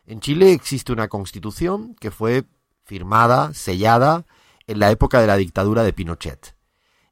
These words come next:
Esa constitución impide, prohíbe, que se pueda cambiar la constitución a través de una futura asamblea constituyente. Es decir, la blinda para evitar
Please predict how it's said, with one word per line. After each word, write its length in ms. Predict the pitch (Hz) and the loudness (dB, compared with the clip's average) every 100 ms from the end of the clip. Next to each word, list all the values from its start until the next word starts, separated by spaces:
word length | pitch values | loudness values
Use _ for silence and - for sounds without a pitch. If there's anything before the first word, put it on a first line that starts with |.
| - | -14
Esa 240 | 120 127 | -4 -2
constitución 880 | 117 110 - 101 123 180 175 185 214 _ _ - | 0 -2 -4 -4 -4 0 2 0 -4 _ _ -14
impide, 600 | 127 127 180 110 123 165 _ _ _ - | -8 2 4 4 2 -4 _ _ _ 0
prohíbe, 580 | 104 135 143 123 160 - _ _ _ - | 4 6 6 4 2 -6 _ _ _ -10
que 120 | 120 | -6
se 160 | 123 | -4
pueda 340 | - 170 202 190 | -2 0 2 0
cambiar 760 | - 113 107 127 185 214 - _ | 0 -2 -2 2 4 2 -2 _
la 200 | - 110 | -8 -6
constitución 720 | 117 113 - 123 - 160 185 - | -4 -6 -8 -10 -8 -8 -8 -4
a 120 | - | -4
través 460 | - 104 117 147 151 | 2 2 2 0 -4
de 420 | 120 131 160 175 _ _ _ _ | -4 -2 -4 -8 _ _ _ _
una 640 | 113 117 120 123 113 90 80 | -12 -2 2 4 4 2 -4
futura 540 | - 98 120 123 127 | -8 -6 -2 2 2
asamblea 500 | 135 107 104 110 110 | 2 0 2 2 2
constituyente. 840 | 104 95 113 95 95 87 78 67 95 | 0 -2 -6 -8 -8 -8 -8 -12 -12
Es 80 | |
decir, 360 | 120 - 110 90 | -10 -6 -8 -8
la 200 | 110 120 | -4 0
blinda 680 | 120 147 156 117 101 104 127 _ _ _ _ _ | 4 4 2 0 -2 -4 -8 _ _ _ _ _
para 340 | - 110 131 - | 0 2 2 0
evitar 560 | 110 120 143 117 120 | -4 -2 2 2 2